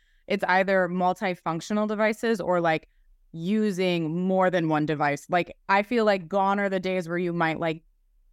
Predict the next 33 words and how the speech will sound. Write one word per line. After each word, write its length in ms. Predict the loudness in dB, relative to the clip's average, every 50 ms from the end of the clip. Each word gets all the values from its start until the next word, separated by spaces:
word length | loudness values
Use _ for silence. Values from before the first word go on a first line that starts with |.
| _
do, 160 | -2 0 2 4
like, 200 | 4 2 2 2
a 40 |
little 260 | 0 2 2 2 2 2
add-on 500 | 2 2 2 2 2 2 2 2 0 0
device 440 | -2 -2 0 2 2 0 0 -4 _
kind 200 | -6 -4 -4 -2
of 100 | -2 -2
thing, 240 | -2 -2 -2 0 0
and 180 | 0 0 2
that 140 | 2 2 2
was, 120 | 2 2
like, 120 | 0 0 -2 -2
really 320 | -2 0 0 2 0 -2
fancy. 380 | 0 0 0 0 0 0 -2 -4
I 80 | -4
feel 140 | 0 2 2
like 140 | 2 2 2
now 240 | 0 2 2 2 2
it's, 160 | 0 -2 -4
like, 180 | -6 -6 -6 -10 _ _ _ _ _ _ _ 2
at 200 | 4 4 4 2
least 520 | 0 -2 0 0 2 2 0 -2 -2 -2
you're 120 | 0 0 2
using 340 | 2 0 0 0 -2 -2
two 180 | -2 -2 -2 0
different 300 | 0 0 -2 -2 -4 -2
types 220 | -2 -2 -2 -2
of 80 | -4 -6
devices 520 | -4 -2 0 -2 -2 -2 -4 -6 -6 -4
in 100 | -4 -4
a 60 | -4 -4
treatment. 540 | -4 -6 -6 -6 -6 -8 -8 -8 -8 -10